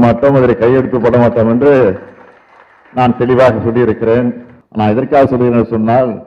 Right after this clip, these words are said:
நீங்க பெற்றுக்கொள்ளக்கூடிய அந்த குழந்தைகளை, அந்த குழந்தைகளுக்கு அழகான தமிழ் பெயர்களை சூட்டுங்கள். நிச்சயமா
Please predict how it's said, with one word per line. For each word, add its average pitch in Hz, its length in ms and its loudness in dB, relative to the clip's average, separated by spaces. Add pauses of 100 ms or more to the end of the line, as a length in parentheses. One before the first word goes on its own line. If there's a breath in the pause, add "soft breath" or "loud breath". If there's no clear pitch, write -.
(400)
நீங்க 110 200 -2 (120)
பெற்றுக்கொள்ளக்கூடிய 135 680 0
அந்த 117 180 0
குழந்தைகளை, 113 420 0 (840)
அந்த 170 240 -2
குழந்தைகளுக்கு 123 520 0
அழகான 123 400 0
தமிழ் 123 240 -2
பெயர்களை 120 320 2
சூட்டுங்கள். 117 460 0 (680 soft breath)
நிச்சயமா 123 360 -6